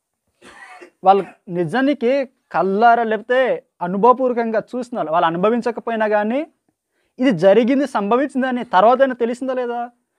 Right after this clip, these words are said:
వాళ్ళకి తెలిసిన సంగతులే. ఇంత అంటే ఘోరమైన పాపం చేయటం వలన దేవుడి నుంచి ఇటువంటి శిక్ష పొందుకుంటాం అన్న సంగతి తెలిసినవారు. అయితే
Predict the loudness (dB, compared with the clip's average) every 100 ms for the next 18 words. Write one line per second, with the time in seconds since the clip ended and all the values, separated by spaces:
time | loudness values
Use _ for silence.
0 | _ -6 -6 -2 -2 0 2 0 0 -4
1 | -6 -6 -10 -10 -4 -2 -2 2 0 0
2 | _ -12 -6 -6 0 2 4 2 0 -4
3 | -2 0 0 -4 -4 -6 -4 -4 -4 -4
4 | -6 -6 -10 _ _ _ _ _ _ 0
5 | 4 4 4 0 -2 -2 -2 -4 -4 -4
6 | -2 0 0 -2 -4 -6 -6 -6 -6 -6
7 | -6 -8 -6 -6 -4 -2 -2 -2 -2 0
8 | -2